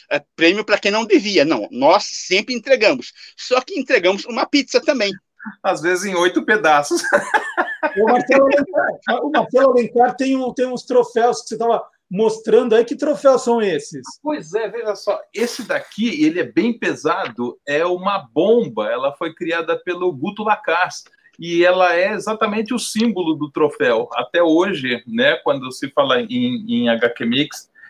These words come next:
Speaker 2: é essa bombinha que aparece. Esse daqui eu acho bem curioso também. Tava tentando me lembrar de, de quem que é. É uma, é uma estatueta do Jaime Prades.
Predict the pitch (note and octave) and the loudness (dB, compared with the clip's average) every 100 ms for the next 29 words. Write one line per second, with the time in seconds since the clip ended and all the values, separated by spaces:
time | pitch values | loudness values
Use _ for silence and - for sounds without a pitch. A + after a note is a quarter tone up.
0 | - C#3 C#3+ D3+ D#3 C#3+ D#3 C#3+ D3+ D3+ | 0 4 4 4 2 2 2 2 -2 0
1 | D#3+ D#3+ D3 B2 - - - G#3+ G#3+ G3 | 0 2 4 2 0 -8 -4 -2 0 -2
2 | G#3+ G#3 G#3+ F3+ D3+ F3 E3 E3 D3 D#3 | 4 4 4 -2 -4 -4 -2 -2 0 -2
3 | D3+ C#3+ D3 E3 D3+ A2 B2+ C3 A#2 _ | -4 -6 -6 -2 -2 -2 -4 -6 -8 _
4 | _ _ _ _ - C3+ C#3+ C#3 D#3+ C#3+ | _ _ _ _ 0 2 4 2 2 2
5 | C#3+ B2+ A#2+ C3+ C#3 B2 G#2+ C3 C3 - | 4 4 4 4 4 0 -6 -6 -6 -12
6 | G#2 C4+ - D3+ D3+ - D#3+ B2+ B2 B2+ | -6 -6 -2 -4 -4 -6 -2 2 2 2
7 | B2 - B2 C3 C3 C3 C3 B2+ C3 C3 | -2 -8 -6 -4 -2 -2 -2 -4 -4 -4
8 | C3+ C#3 - D#3 D#3+ C#3+ C3+ F#3 A3+ - | -2 -2 0 -2 0 2 2 4 2 2
9 | D3+ C3 G#2 A#2+ - - | 2 2 0 -6 -8 -12